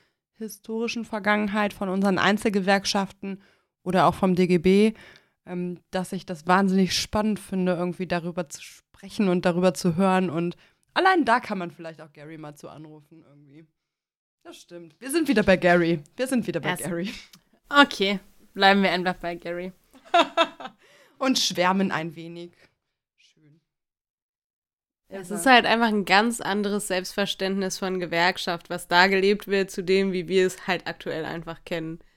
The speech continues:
Speaker 2: Das finde ich auch super, super verrückt.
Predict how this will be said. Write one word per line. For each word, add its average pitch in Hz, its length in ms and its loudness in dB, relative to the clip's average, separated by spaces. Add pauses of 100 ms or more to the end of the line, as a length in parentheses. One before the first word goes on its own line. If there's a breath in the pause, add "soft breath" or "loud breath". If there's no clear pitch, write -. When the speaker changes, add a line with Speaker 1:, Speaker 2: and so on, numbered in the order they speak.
(120)
Speaker 2:
Das - 120 -20
finde 185 140 -6
ich 175 140 -8
auch 165 100 -6
super, 165 600 -10
super 180 340 -16
verrückt. 160 540 -16